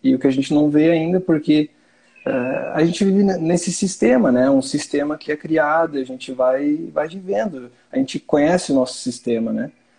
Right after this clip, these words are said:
Eh, essa coisa de fora, tudo, tudo que já tá aí,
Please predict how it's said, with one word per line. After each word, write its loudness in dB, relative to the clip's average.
Eh, -6
essa -2
coisa 2
de 0
fora, 2
tudo, -6
tudo -6
que -8
já -2
tá -4
aí, -2